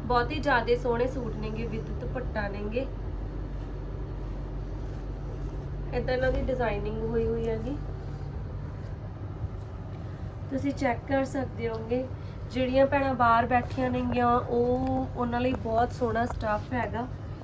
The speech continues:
ਤੇ with ਦੁਪੱਟਾ ਪ੍ਰਾਈਸ ਮੈਂਸ਼ਨ ਹੋਊਗਾ। ਸਿਲਾਈ ਦਾ ਆਪਾਂ ਕੋਈ ਵੀ ਤੁਹਾਨੂੰ ਨਹੀਂ, ਅਹ, ਵਿੱਚ ਸਿਲਾਈ ਆਪਾਂ ਨਹੀਂ ਐਡ ਕਰਾਂਗੇ। ਸਟਿਚਿੰਗ ਜੇ ਤੁਸੀਂ ਕਹੋਗੇ ਤਾਂ ਆਪਾਂ ਐਡ ਕਰਾਂਗੇ।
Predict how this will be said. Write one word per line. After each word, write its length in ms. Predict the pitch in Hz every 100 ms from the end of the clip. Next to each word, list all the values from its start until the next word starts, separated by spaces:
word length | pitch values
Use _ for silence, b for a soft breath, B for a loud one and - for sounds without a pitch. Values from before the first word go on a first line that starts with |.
| - 269
ਤੇ 160 | 277
with 360 | 262 262 262 233
ਦੁਪੱਟਾ 440 | 269 277 269 240
ਪ੍ਰਾਈਸ 400 | 233 240 226 226
ਮੈਂਸ਼ਨ 440 | 233 226 214 233 226
ਹੋਊਗਾ। 340 | 226 208 233
ਸਿਲਾਈ 360 | - 240 214 220
ਦਾ 140 | 226
ਆਪਾਂ 320 | 220 226 220
ਕੋਈ 260 | 220 226 220
ਵੀ 280 | 233 247 240 B B B -
ਤੁਹਾਨੂੰ 300 | 254 240 233
ਨਹੀਂ, 600 | 226 220 226 247 254 254
ਅਹ, 680 | 240 226 214 226 220 214 214
ਵਿੱਚ 260 | 202 214 233
ਸਿਲਾਈ 380 | 247 233 254
ਆਪਾਂ 240 | 226 - 226
ਨਹੀਂ 380 | 208 208 240 247
ਐਡ 180 | 220
ਕਰਾਂਗੇ। 460 | - 220 220 233 269
ਸਟਿਚਿੰਗ 420 | - 240 240 254
ਜੇ 120 | 247
ਤੁਸੀਂ 240 | 254 254 247
ਕਹੋਗੇ 360 | 233 226 226
ਤਾਂ 140 | 226 220
ਆਪਾਂ 300 | 208 - 240
ਐਡ 300 | 269 208 156
ਕਰਾਂਗੇ। 480 | 170 165 165 156